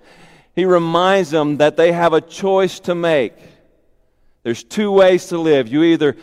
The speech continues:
live in allegiance to Yahweh, or you live in rebellion. Allegiance leads to eternal blessing,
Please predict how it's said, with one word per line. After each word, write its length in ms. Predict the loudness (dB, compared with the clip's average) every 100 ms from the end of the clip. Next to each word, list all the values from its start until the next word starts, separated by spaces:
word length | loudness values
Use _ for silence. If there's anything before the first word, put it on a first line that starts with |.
| -10
live 260 | 0 0 2
in 100 | 0
allegiance 680 | 0 0 0 -2 -6 -8 -10
to 160 | -6
Yahweh, 840 | -2 0 2 2 2 2 2 -2 -10 -20 _ _ _ _ _ _ _ _ _ _ _ _ _ _
or 80 | -16
you 180 | -12 -6
live 200 | -4 -2
in 120 | -2
rebellion. 720 | -4 -2 0 0 -2 -6 -14 -18 _ _ _ _ _ _ _ _ _ _ _ _ _ _ _ _ _ _ _ -10
Allegiance 680 | -4 0 0 -2 -6 -8
leads 440 | -6 -4 -4 -8 -10
to 120 | -6
eternal 500 | -6 -6 -8 -6 -6
blessing, 720 | -4 -4 -4 -10 -14 -14 -20